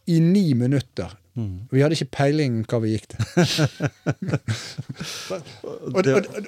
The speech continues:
Speaker 1: og da er det dramatisk.
Speaker 2: Mm, det er det da. Og da fikk du nerva, da, i den
Speaker 1: Nei, men,
Speaker 2: reportasjen?
Speaker 1: ja, ja. Og
Speaker 2: Ja.
Speaker 1: du, eh,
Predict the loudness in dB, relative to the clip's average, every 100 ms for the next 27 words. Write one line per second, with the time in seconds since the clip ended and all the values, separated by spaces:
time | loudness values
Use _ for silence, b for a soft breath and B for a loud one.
0 | 0 4 6 4 2 -4 -12 -2 2 4
1 | 2 0 -4 -2 0 0 -2 -4 -4 -2
2 | -2 -4 -6 _ _ -2 0 0 -2 -4
3 | -4 0 2 2 0 0 0 -2 -2 -2
4 | 2 2 2 2 0 2 2 4 4 2
5 | 0 -2 0 0 -4 -4 -2 0 0 0